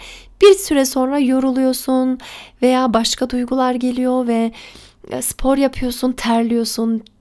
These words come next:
yemeğin tadını çıkarayım diyorsun, yiyorsun, sonra karnın ağrıyor. Mutlak bir mutluluk yok bu dünyada.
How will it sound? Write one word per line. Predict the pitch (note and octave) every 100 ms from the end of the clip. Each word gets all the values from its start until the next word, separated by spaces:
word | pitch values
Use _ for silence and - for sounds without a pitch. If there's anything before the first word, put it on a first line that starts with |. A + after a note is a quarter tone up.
| _
yemeğin | F#3 A3 B3 C4 C4+ C#4+
tadını | C#4 C4+ C4 B3+
çıkarayım | - B3+ B3 A#3+
diyorsun, | A#3 A#3+ - B3
yiyorsun, | B3 B3+ B3 - B3+
sonra | - A#3+ A#3+
karnın | A#3+ A3+ A3 A3
ağrıyor. | A3 A3 G#3+ A3 A3+ - - - - - - - -
Mutlak | C4+ C#4 D#4 D#4 -
bir | B3
mutluluk | A3+ A3 A#3 A3 A3 A3+
yok | A3+ -
bu | G3
dünyada. | G3+ G#3 A3 A3+ A3